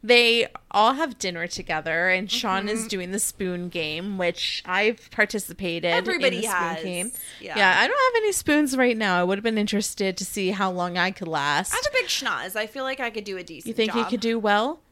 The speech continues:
Speaker 1: Yeah.
Speaker 2: Mm-hmm.
Speaker 1: Corey asks to borrow, uh, Feeney's watch to keep time, and Feeney's like, "Uh, no." Sean's previous record is seven and a half hours. Do you think that you could beat that?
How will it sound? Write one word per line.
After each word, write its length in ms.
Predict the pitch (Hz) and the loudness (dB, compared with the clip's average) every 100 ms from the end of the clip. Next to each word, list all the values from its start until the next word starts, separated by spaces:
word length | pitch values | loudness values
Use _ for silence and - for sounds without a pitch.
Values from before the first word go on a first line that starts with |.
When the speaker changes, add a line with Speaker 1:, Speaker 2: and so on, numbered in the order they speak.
| - 233 | -18 -4
Speaker 1:
Yeah. 260 | 170 165 | 2 2
Speaker 2:
Mm-hmm. 120 | 233 269 359 - _ - | 2 -8 -18 -20 _ -8
Speaker 1:
Corey 440 | - 285 285 285 | -2 2 4 4
asks 340 | 226 233 247 - | 6 6 4 0
to 100 | 285 | 2
borrow, 720 | 226 208 214 214 208 202 202 - _ | 4 6 8 8 6 4 2 -4 _
uh, 200 | 214 190 | 2 2
Feeney's 500 | - 233 220 190 185 | 0 -2 0 0 -2
watch 520 | 180 220 208 196 - | 0 4 4 4 0
to 80 | - | -4
keep 260 | 196 202 175 | -4 -6 -6
time, 520 | - 240 220 165 170 | -4 0 2 0 0
and 100 | 185 | -4
Feeney's 480 | - - 190 185 185 | -6 -6 -4 -4 -4
like, 320 | 160 170 170 - | 0 0 0 2
"Uh, 200 | 180 165 | 2 2
no." 800 | 175 180 175 170 156 156 160 220 - - - - | -2 -8 -4 0 2 2 2 2 0 -12 -20 -10
Sean's 440 | - - 494 622 | 2 4 4 2
previous 420 | - 302 349 254 - | -2 2 2 2 2
record 300 | 202 202 196 | 2 2 0
is 80 | |
seven 220 | - 220 220 | 0 -2 -2
and 60 | |
a 60 | 233 | 0
half 200 | 208 196 | 0 2
hours. 540 | 170 170 139 175 180 | 2 2 0 -4 -4
Do 100 | - | -4
you 80 | 202 | -4
think 240 | 214 247 262 | -2 -2 0
that 140 | 247 | -2
you 80 | 214 | -2
could 160 | 226 | -4
beat 340 | 208 196 - 180 | -4 -6 -8 -2
that? 380 | 160 120 123 | -2 -2 -4